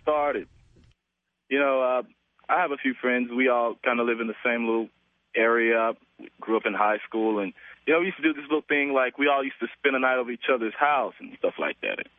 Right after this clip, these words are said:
I don't know, like, in this neighborhood, we're kind of like a, you know, mother, mostly single mothers kinda thing going on.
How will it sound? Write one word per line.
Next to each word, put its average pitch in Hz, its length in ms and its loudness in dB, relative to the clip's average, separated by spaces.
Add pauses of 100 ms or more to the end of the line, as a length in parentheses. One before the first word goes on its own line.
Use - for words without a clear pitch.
(380)
I - 80 4
don't 156 120 4
know, 139 160 2
like, 127 220 0
in 131 60 -2
this 170 180 0
neighborhood, 120 540 0
we're 131 120 0
kind 139 340 2
of 120 140 -2 (480)
like 151 320 0
a, 135 260 0 (100)
you 143 100 -6
know, 123 140 2
mother, 123 260 -2
mostly 123 460 -2 (120)
single 127 220 0
mothers 120 500 0
kinda 120 200 2
thing 123 260 0
going 123 200 2
on. 123 240 0